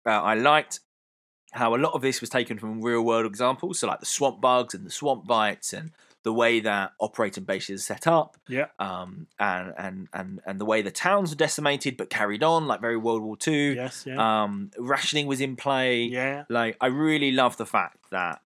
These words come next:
Speaker 1: it played on the fact of, of, um, I, I, I really, this book really played on the fact that I really love World War Two history and books and docudramas and that kind of stuff. It felt very much like you could change all of the forty K names to this,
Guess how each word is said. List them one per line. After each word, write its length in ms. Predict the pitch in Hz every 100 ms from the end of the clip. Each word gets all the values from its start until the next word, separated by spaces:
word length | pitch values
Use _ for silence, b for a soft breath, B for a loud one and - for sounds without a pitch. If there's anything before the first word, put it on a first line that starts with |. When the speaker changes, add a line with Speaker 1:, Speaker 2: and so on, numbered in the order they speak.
| _ -
Speaker 1:
it 240 | - 92
played 220 | - 107
on 80 | 95
the 60 | 92
fact 260 | 87 - -
of, 260 | 98 92 _ _
of, 160 | 78 147 _ _ _ _ _ _ _ _ -
um, 500 | 92 82 82 67 - _ _ - _
I, 80 | 92 -
I, 60 | 67 -
I 60 | -
really, 500 | 82 117 110 101 98 _ _ _
this 100 | 117
book 280 | - 123 -
really 220 | 113 113
played 300 | - 123 104
on 60 | 95
the 60 | 90
fact 420 | 101 - - - _ _ -
that 100 | 92
I 40 |
really 200 | 98 95
love 180 | 92 87
World 160 | 92 87
War 120 | 90
Two 160 | 110 95
history 440 | 117 - 110 95
and 120 | 87
books 300 | 110 104 -
and 80 | -
docudramas 640 | - - 98 101 95 92 80
and 80 |
that 100 | 80
kind 80 | -
of 40 | 87
stuff. 180 | 87
It 160 | 90 107
felt 240 | 113 95
very 200 | 107 107
much 240 | 101 98 -
like 260 | 175 180 _ _ _ -
you 120 | 139
could 160 | 139
change 420 | 147 139 127 120 -
all 180 | 131 131
of 80 | 117
the 80 | 113
forty 480 | - 127 113 123
K 300 | 110 117 104
names 400 | 110 104 104 147 -
to 80 |
this, 400 | 123 202 - -